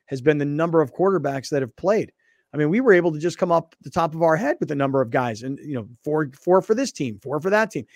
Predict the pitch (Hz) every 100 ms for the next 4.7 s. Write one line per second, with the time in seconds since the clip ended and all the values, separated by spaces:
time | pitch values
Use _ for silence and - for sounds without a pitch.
0 | _ 165 220 202 _ _ _ 175 180 202
1 | 233 185 170 160 143 208 175 180 190 160
2 | 151 - 175 165 139 143 143 _ _ _
3 | _ _ _ _ 147 143 135 135 _ _
4 | _ _ _ _ _ 151 160